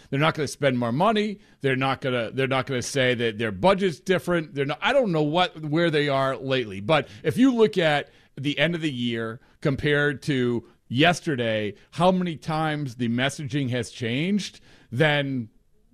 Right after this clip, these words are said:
you know, it's crazy. And, and as somebody told me, a former player told me yesterday, he said,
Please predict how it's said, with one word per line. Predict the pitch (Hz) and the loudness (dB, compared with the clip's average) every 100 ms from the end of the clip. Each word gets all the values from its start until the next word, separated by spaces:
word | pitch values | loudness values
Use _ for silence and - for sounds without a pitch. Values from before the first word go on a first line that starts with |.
| 196 156 147 - | _ -16 -16 -12
you | 160 147 | -4 -2
know, | 131 - | 0 -4
it's | 143 | -6
crazy. | - 156 143 127 101 104 | -4 0 2 0 -4 -2
And, | 180 156 - | -2 -2 -4
and | 175 185 | 0 0
as | 185 | 0
somebody | - 247 339 180 | 0 0 0 -2
told | 185 180 | 0 2
me, | 170 165 | 2 0
a | 160 156 | -2 -4
former | - 202 208 | -2 0 0
player | - 180 160 151 | 0 0 0 0
told | 147 131 | -2 0
me | 127 | 0
yesterday, | 117 - 98 95 | -2 -4 -10 -8
he | 104 | -8
said, | 131 110 | -4 -4